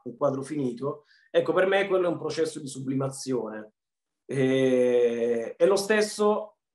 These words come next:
praticamente cerco di fare con me, con me stesso, quando mi pongo davanti a un'opera.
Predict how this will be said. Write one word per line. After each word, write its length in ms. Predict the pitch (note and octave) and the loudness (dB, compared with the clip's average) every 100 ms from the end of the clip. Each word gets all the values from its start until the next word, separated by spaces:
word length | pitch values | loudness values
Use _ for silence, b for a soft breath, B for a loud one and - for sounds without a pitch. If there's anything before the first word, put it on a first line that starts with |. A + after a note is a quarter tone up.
| _ | _
praticamente 380 | - F3 F3+ F3 | -6 -2 -2 -2
cerco 260 | F3+ F3 F#3 | -2 0 2
di 100 | F3+ | 2
fare 280 | F#3 F#3 E3+ | 4 4 2
con 160 | D#3+ | -6
me, 140 | D#3+ D#3+ | -8 -12
con 140 | D3+ D3 | -10 -8
me 120 | D3+ | -6
stesso, 680 | - E3 C3 - B2 - _ _ | -4 -4 -6 -10 -12 -14 _ _
quando 220 | D3 D3+ | -4 -2
mi 100 | D#3+ | -2
pongo 340 | E3 F3 F3 | 2 2 2
davanti 680 | E3 D3+ D3+ D3+ C#3+ C#3+ C#3 C#3 | 0 0 -2 -4 -8 -10 -8 -6
a 60 | |
un'opera. 680 | C#3+ D3 B2+ A#2+ A#2 A#2 | -4 -2 -2 -2 -6 -6